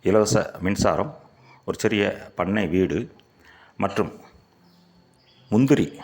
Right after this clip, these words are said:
நூறு மரங்கள், நெல்லி மரம் ஐம்பது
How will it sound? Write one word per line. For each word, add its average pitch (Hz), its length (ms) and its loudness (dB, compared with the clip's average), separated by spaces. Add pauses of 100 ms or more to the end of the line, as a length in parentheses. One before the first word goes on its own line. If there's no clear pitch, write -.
(340)
நூறு 107 300 4
மரங்கள், 92 460 0 (920)
நெல்லி 107 360 2
மரம் 110 320 4 (460)
ஐம்பது 95 600 0